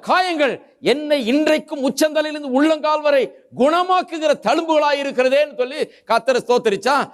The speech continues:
கர்த்தர் அதுல பிரியமா இருக்கிறார். இந்த சென்டிமெண்டல் கேம் எல்லாம் கர்த்தருக்கு பிடிக்காது பாருங்க. இந்த கிறிஸ்தவங்க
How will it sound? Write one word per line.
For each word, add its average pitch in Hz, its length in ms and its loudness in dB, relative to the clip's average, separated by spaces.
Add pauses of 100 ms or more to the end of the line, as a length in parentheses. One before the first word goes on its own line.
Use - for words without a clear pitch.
(200)
கர்த்தர் 214 320 2
அதுல 185 160 2 (100)
பிரியமா 196 360 0
இருக்கிறார். 147 320 0
இந்த 185 200 -2
சென்டிமெண்டல் 254 720 0
கேம் 233 220 0
எல்லாம் 214 180 -4
கர்த்தருக்கு 190 300 0
பிடிக்காது 151 360 0
பாருங்க. 90 220 -14 (360)
இந்த 233 160 0
கிறிஸ்தவங்க 311 400 -2